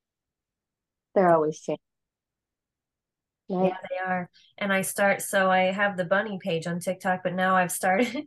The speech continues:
Speaker 2: <laughs> now I've started this, this Florida one. And this really put me out of my comfort zone the other day because,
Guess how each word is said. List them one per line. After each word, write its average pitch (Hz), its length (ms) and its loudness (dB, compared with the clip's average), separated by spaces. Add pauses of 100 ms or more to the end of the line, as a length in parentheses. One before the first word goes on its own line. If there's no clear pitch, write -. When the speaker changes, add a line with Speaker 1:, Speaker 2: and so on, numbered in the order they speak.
(220)
Speaker 2:
<laughs> - 220 -20
now 208 240 0
I've 196 80 -2
started 185 480 2
this, 180 440 -2
this 180 240 -2
Florida 208 400 2
one. 165 240 -4 (320)
And 185 180 -4
this 262 240 4
really 220 380 4
put 185 220 -2
me 180 80 -2
out 170 140 2
of 170 80 -4
my 165 120 -4
comfort 170 380 -4
zone 165 220 -2
the 165 100 -2
other 165 180 -2
day 156 380 -4
because, 185 800 0